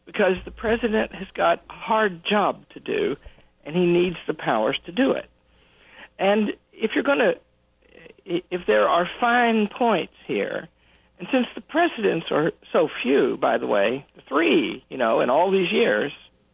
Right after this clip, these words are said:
two, two hundred years, um, we don't really know for sure. There's not a settled thing about this. Uh, but, but if, if, if it's a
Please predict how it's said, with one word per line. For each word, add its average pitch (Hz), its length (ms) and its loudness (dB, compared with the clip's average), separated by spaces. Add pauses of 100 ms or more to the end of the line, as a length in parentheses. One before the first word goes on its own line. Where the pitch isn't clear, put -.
(140)
two, 151 160 -12 (140)
two 170 120 -2
hundred 151 200 0
years, 147 320 2 (800)
um, 135 400 0 (800)
we 254 80 -2
don't 330 160 2
really 285 180 2
know 233 380 4
for 202 100 -2 (100)
sure. 120 140 2
There's 147 180 -6
not 180 140 2
a 160 100 -2 (200)
settled 185 460 2 (240)
thing 123 400 -2 (120)
about 113 400 -2
this. - 220 -6 (1080)
Uh, 117 340 2 (120)
but, 151 280 0 (140)
but 165 300 0 (100)
if, 208 160 -2 (220)
if, 170 160 -4 (160)
if 160 140 -8
it's 190 160 0
a 185 100 -2